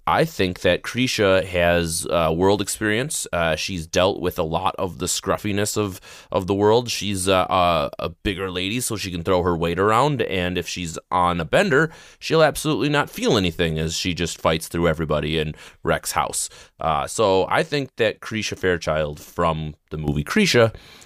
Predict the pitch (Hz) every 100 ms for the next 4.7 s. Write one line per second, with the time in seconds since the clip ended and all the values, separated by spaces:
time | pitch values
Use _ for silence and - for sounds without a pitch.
0 | - - - 80 78 80 73 82 73 71
1 | 60 - 73 - 76 69 - 60 - -
2 | - - - - 78 73 67 53 - -
3 | - - - - - 80 78 76 - _
4 | _ 82 80 - 120 - -